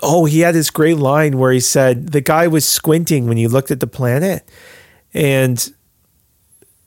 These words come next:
he, he, he observed, or the narrative was kind of like, oh, I, I shouldn't even, like, uh,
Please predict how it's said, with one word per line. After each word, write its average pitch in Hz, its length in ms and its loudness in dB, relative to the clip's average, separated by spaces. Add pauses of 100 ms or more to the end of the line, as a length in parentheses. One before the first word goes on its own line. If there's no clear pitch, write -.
(320)
he, 156 240 -4
he, 127 220 -8
he 151 320 0
observed, 147 580 2
or 127 60 2
the 131 120 2
narrative 139 380 2
was 135 100 0
kind 135 300 -2
of 120 100 0
like, 117 340 0 (2500)
oh, 120 180 -4
I, 123 260 0
I 147 100 0
shouldn't 175 240 0
even, 135 280 0
like, 110 220 0
uh, 120 220 -2